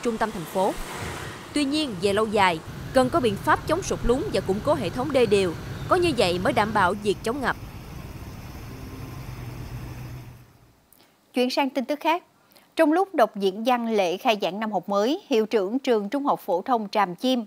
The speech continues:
Speaker 2: ở huyện Tam Nông, tỉnh Đồng Tháp bị đột quỵ tử vong. Cụ thể, sáng hôm qua, thầy Trương Văn Lai, bốn mươi lăm tuổi, hiệu trưởng nhà trường, đang đọc diễn văn thì bất ngờ ngã quỵ, cơ thể tím tái. Dù được đồng nghiệp đưa đến bệnh viện cấp cứu, nhưng thầy Lai đã không qua khỏi.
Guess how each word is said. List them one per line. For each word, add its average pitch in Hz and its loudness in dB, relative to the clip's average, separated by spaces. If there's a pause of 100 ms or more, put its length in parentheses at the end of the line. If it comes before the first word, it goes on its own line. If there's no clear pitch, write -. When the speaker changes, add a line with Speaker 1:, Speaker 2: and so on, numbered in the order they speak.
Speaker 2:
ở 220 2
huyện 202 2
Tam 240 2
Nông, 247 0
tỉnh 185 -2
Đồng 175 0
Tháp 220 4 (300)
bị 220 4
đột 196 2
quỵ 180 2
tử 185 0
vong. 220 8 (480)
Cụ 302 6
thể, 240 6
sáng 254 0
hôm 302 2
qua, 240 6
thầy 202 2
Trương 277 2
Văn 254 2
Lai, 240 4
bốn 202 0
mươi 320 4
lăm 220 2
tuổi, 190 2
hiệu 214 2
trưởng 214 -2
nhà 233 2
trường, 208 2 (280)
đang 311 4
đọc 233 4
diễn 208 -4
văn 254 2 (100)
thì 190 4
bất 311 2
ngờ 208 4
ngã 170 2
quỵ, 180 2
cơ 240 2
thể 233 0
tím 233 -4
tái. 220 4 (420)
Dù 277 6
được 262 2
đồng 240 4
nghiệp 233 2
đưa 247 2
đến 247 2
bệnh 330 2
viện 370 0
cấp - 2
cứu, 262 2
nhưng 277 2
thầy 202 -2
Lai 202 0
đã 180 4
không 208 -6
qua 190 4
khỏi. 180 6